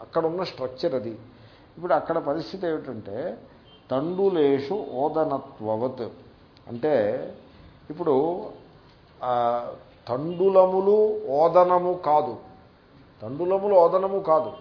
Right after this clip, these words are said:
ఓదనము అంటే అన్న, వండిన అన్నాన్ని ఓదనము అంటారు. తం-, దధ్యోదనం అని వినుంటారు కదా మీరు. తండులములు అంటే బియ్యం. ఇప్పుడు ఓదలం-, ఓదనములు కాని తండులముల యందు ఓదన వ్యవహారం వచ్చింది.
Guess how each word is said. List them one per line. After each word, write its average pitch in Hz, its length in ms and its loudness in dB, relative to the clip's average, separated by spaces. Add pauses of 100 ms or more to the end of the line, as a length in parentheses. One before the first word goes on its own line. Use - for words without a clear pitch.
(120)
ఓదనము 160 400 -4
అంటే 175 180 -2
అన్న, 165 220 0
వండిన 160 360 -2
అన్నాన్ని 175 400 0
ఓదనము 160 560 2
అంటారు. 117 420 -10 (600)
తం-, 160 320 0
దధ్యోదనం 175 600 4
అని 170 160 2
వినుంటారు 156 420 -2
కదా 120 100 -8
మీరు. - 340 -14 (560)
తండులములు 180 640 4
అంటే 180 220 4
బియ్యం. 135 400 -6 (720)
ఇప్పుడు 175 580 2 (420)
ఓదలం-, 170 720 4
ఓదనములు 170 960 0
కాని 156 560 4
తండులముల 147 920 -2
యందు 117 580 -4 (500)
ఓదన 170 500 6
వ్యవహారం 165 800 4
వచ్చింది. 143 480 -8